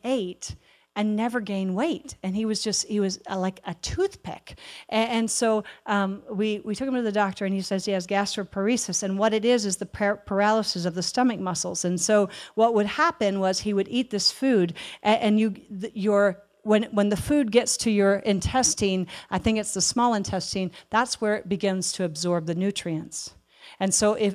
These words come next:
his food never made it to his small intestine because his muscles were paralyzed, and so it never pushed it down into his intestine. Are you following me? And so what happened was the food would ferment in his stomach,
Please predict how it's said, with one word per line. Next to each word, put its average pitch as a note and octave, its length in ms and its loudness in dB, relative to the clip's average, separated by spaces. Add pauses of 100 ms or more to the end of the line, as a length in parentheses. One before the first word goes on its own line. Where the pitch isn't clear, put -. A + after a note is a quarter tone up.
(140)
his A#3+ 320 2
food G#3 240 -2
never F3+ 260 0
made G3+ 220 2
it - 180 -4
to - 140 -6
his E3 100 -4
small E3 280 -4
intestine E3 520 -6
because E3 220 -4
his D#3+ 160 -4
muscles G3 360 0
were F3 100 -4
paralyzed, E3 500 -4
and E3+ 100 -2
so - 140 -2
it F3 100 -4
never F3 240 -2
pushed - 380 -4
it F#3 160 -10
down F3 460 -2 (340)
into G3 300 -2
his E3+ 140 0
intestine. F#3 560 -4
Are F#3+ 60 -4
you F3 120 -4
following F#3 420 -4
me? A3+ 220 -8 (600)
And G3 140 -2
so G3 180 2
what F#3+ 140 2
happened A3 380 -2
was E3+ 280 -2
the F3+ 100 -10
food A#3 320 -2
would F3+ 140 -4
ferment G3 540 -4
in F3 140 -4
his E3+ 160 -4
stomach, G#3+ 560 -4